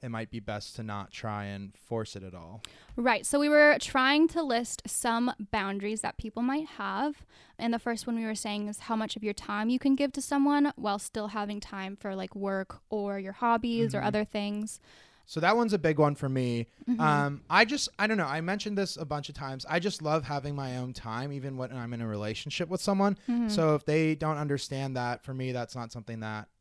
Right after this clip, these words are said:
Speaker 1: is gonna work out.
Speaker 2: Yeah, I think for me, this one's different because I, when I really, like,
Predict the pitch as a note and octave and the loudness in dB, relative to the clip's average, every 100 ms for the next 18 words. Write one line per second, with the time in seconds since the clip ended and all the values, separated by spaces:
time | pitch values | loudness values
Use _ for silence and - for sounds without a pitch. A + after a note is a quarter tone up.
0 | - A2 A#2+ G#2+ G#2 G#2 G#2+ G#2 G2 - | -18 -14 -8 -6 -6 -6 -8 -10 -12 -16
1 | - - - C4 A#3+ A#3+ D4+ F4+ A#4 G4 | -20 -16 0 4 6 6 4 6 6 6
2 | C4 C#4 A#3+ - C4+ B3 G#3 A3+ B3+ B3+ | 4 4 2 2 2 2 -2 -2 -2 -2
3 | - B3 - - A3+ A3+ A#3+ C4 A#3+ A#3 | -2 -2 -2 0 2 4 4 4 2 2
4 | A3+ G#3+ G#3+ G#3 G#3 G#3 G3+ | 2 2 2 0 0 0 -4